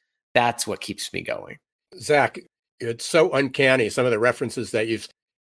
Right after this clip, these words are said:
Speaker 2: that you've shared and some of the analogies and some of the stories, because your river analogy or river quote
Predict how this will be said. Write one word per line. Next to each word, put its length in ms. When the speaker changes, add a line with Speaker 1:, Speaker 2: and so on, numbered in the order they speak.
Speaker 2:
that 180
you've 160
shared 540
and 100
some 140
of 80
the 120
analogies 520
and 80
some 120
of 60
the 60
stories, 520
because 480
your 140
river 460
analogy 680
or 140
river 340
quote 440